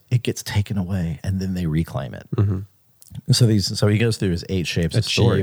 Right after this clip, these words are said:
Speaker 1: stories.
Speaker 2: loss,
Speaker 1: Mm-hmm.
Speaker 2: re-achieve.
Speaker 1: And it's, and what it points to is it does point to a lot of the stuff we're talking about, but it also pushes against an individual need to resolve or have justice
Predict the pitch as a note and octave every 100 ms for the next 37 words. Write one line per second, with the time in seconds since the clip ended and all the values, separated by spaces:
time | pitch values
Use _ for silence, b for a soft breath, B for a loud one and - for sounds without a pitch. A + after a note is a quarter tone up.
0 | F#2 F#2 F#2 F2+ F2+ - - - G#2+ F2+
1 | E2+ F2 D2 D2 - _ - A#2 A2+ -
2 | - A2 G#2 F2+ G2 A2 - - F#3+ -
3 | F2+ E2+ F2 G2+ - - F2 E2 D#2+ D2
4 | C#2+ - D2 D2+ - - F2 C#2 C2 B
5 | B B B - G2 G#2+ A#2 G2+ - -
6 | C3 - G2 F#2+ F2 - G#2+ A2 F2 -
7 | F2+ - G2+ G#2 G2 F#2+ F#2 F2 E2+ E2
8 | F2+ A2+ G2 F2 - - D2+ C#2 D2 F2
9 | F#2 D2 C#2+ C#2+ - D#2+ D#2 E2 - -
10 | - -